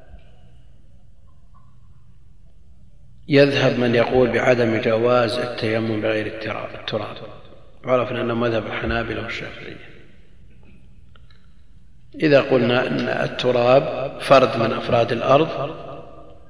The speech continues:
نعم، إذا قلنا إنه فرد من أفراد الأرض، قلنا تنصيص على بعض أفراد العام بحكم موافق لا يقتضي التخصيص.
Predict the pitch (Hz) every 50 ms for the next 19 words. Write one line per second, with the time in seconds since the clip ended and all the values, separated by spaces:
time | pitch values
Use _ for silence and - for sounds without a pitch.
0 | - - - - - - - - - - - - - - - - - - - -
1 | - - - - - - - - - - - - - - - - - - - -
2 | - - - - - - - - - - - - - - - 135 120 113 123 139
3 | 156 147 - - 127 143 151 - - - - - - - - 107 110 113 113 -
4 | 131 127 120 117 113 113 113 110 - - 139 139 139 127 117 120 120 - 120 113
5 | - - 127 127 123 113 120 120 123 135 143 151 170 165 - - 143 147 - -
6 | - - 147 - - - - - - - - - - - - - - - - -
7 | - 131 113 107 110 123 151 - - - 143 135 127 123 117 - 131 127 120 120
8 | - - 127 117 113 113 117 139 135 123 117 113 - 113 - - 127 123 123 113
9 | - - - - - 127 135 156 165 147 131 123 - 147 123 - 120 120 117 113
10 | 110 113 117 127 143 165 160 165 196 - - 196 196 214 202 175 - - 131 120
11 | 98 - - - - - - - - - - -